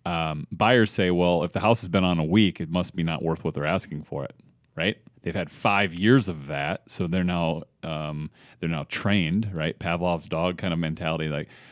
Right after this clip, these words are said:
"Well, it, it must be something wrong with it, or it must not be worth what they're asking for it," and that has nothing to do with value. It's merely the market shift in terms of now there's just more inventory, right?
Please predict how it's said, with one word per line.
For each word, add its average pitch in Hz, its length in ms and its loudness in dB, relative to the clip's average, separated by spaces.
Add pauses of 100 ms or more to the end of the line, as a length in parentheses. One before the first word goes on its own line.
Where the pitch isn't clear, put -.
(120)
"Well, 76 500 0
it, 78 140 -6 (160)
it 73 140 -8
must 120 280 0
be 85 80 -4
something 73 320 -8
wrong 76 220 -8
with 82 200 -8
it, 71 180 -4
or 85 320 4
it 80 40 -2
must 101 200 4
not 104 80 4
be 98 80 4
worth 95 180 4
what 92 100 2
they're 87 140 4
asking 98 400 4
for 80 220 -2
it," 76 80 -6
and 82 260 -4
that 87 100 -6
has 90 140 -6
nothing 85 220 -4
to 80 80 -6
do 95 200 2
with 87 160 2
value. 85 640 4 (380)
It's - 160 -4
merely 95 340 6
the 76 80 -2
market 85 340 0
shift - 380 -4
in 80 100 -2
terms 80 300 -2
of 78 60 -6
now 82 180 -2
there's 80 160 -4
just 73 220 -10
more 71 160 -2
inventory, 85 440 2
right? 82 240 -2